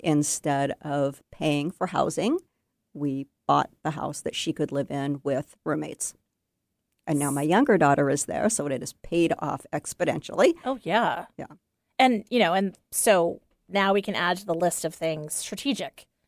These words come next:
Speaker 2: and really thinking about this. And I imagine that you'll hold on to it because it will keep paying for itself
Speaker 1: Correct.
Speaker 2: with the housing that kids require at, you know, in schools.
Speaker 1: Yes. And, I mean,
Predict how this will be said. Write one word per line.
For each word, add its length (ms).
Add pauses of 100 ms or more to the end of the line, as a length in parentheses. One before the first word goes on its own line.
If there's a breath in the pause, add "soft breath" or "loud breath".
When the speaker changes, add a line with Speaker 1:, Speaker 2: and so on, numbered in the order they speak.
(240)
Speaker 2:
and 360
really 400 (100)
thinking 340
about 240
this. 240 (100)
And 500 (280 soft breath)
I 80
imagine 480
that 120
you'll 380
hold 260
on 200
to 180
it 200
because 340
it 120
will 140
keep 300 (120)
paying 360
for 140
itself 600
Speaker 1:
Correct. 140
Speaker 2:
with 340 (320)
the 80
housing 440
that 120
kids 240
require 420
at, 120 (180)
you 80
know, 120
in 160
schools. 520
Speaker 1:
Yes. 300 (340)
And, 260
I 40
mean, 180